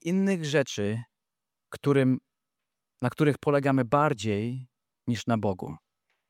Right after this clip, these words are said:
Na których polegamy bardziej dla swojego bezpieczeństwa, dla swojej radości, dla swojego szczęścia. I nasze chrześcijaństwo jest, jest takim dobrym dyplomem na ścianie.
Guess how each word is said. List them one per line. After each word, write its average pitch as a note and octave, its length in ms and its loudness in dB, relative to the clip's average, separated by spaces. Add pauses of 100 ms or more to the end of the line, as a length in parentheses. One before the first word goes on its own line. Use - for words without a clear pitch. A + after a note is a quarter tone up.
(960)
Na C3 80 2
których E3+ 280 2
polegamy E3 420 6
bardziej E3 360 4
dla D3+ 100 4
swojego C3 320 -2
bezpieczeństwa, D3+ 1000 0 (360)
dla A#2 100 -4
swojej A#2 320 0
radości, C3 840 0 (180)
dla A#2+ 80 -2
swojego A#2+ 340 -2
szczęścia. C#3+ 520 0 (260)
I D3+ 80 0
nasze D#3+ 240 0
chrześcijaństwo F3 840 2
jest, D#3+ 280 -4 (460)
jest - 80 -6
takim D#3+ 220 2
dobrym F#3+ 340 4
dyplomem E3 420 2
na D3 100 -2
ścianie. G#2+ 520 -4